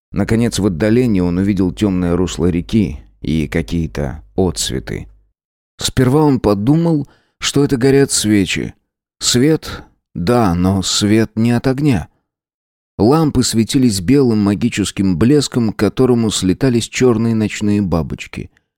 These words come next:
Кентаро до сих пор ещё не попадалась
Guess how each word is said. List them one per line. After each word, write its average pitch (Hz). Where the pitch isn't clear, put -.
Кентаро 110
до 92
сих 98
пор 92
ещё 95
не 117
попадалась 107